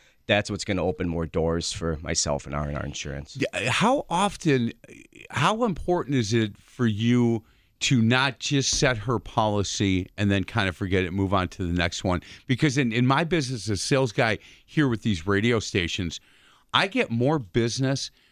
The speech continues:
Speaker 2: from, from companies that when I call and say, "Hey, can I come talk to you?" And they say, "Look, I have a sales rep at, at one of your competitors." I haven't heard from him in seven months or a year.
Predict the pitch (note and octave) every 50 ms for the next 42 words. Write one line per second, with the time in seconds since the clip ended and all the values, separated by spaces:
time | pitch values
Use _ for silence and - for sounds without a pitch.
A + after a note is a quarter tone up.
0 | _ _ _ _ _ - B2+ B2+ A#2+ A2 G#2+ G#2+ G#2+ - - - - - B2 A2
1 | G#2 - - - C3+ C3 B2 - B2+ A#2 A2+ A2+ G#2 - - - _ _ _ _
2 | - A2+ G#2 G#2 A#2+ A#2+ A#2 A#2 A#2+ - - - C#3 C3 C3+ C#3 C3 A#2+ A2 -
3 | A2+ G#2+ - - B2 A#2 A#2+ G#2 - A#2 A2+ G2 - - G2+ F2+ - - C3 C3
4 | D3 C3+ - - A2 G2+ F#2+ F2+ - - _ _ _ _ _ _ _ - A#2+ A#2
5 | B2 C3 C3 - - C3+ A2+ A2 C3 A#2+ F#2+ B2+ B2 D3+ D#3+ C3 F#2 - A2 A#2+
6 | C#3 C#3+ E3 C#3+ - - D3+ C#3+ C#3 A2 C3 C#3+ C3+ C#3 - - - A2 G2+ G2+
7 | F#2 - - - - - G2+ F2+ F2+ A#2 A#2 A#2 A2+ G2+ - - F#2+ - F#2+ G2+
8 | G#2 B2 C3 C#3+ D#3 D3+ - - _ _ _ _ _ _ _ - E3 G#3 G3+ G3+
9 | C3+ G#2+ G#2 A#2 C#3 C3+ - - A2+ G#2 F2+ E2+ F2 - F#2+ F#2 F2 - - -
10 | - C3 A2 G#2+ A2+ G#2 F2+ G2 A2 A2+ G#2 - - - E2+ D2+ D2+ D#2 D2 D2
11 | F#2+ A2+ C3+ C#3 G2+ D2 -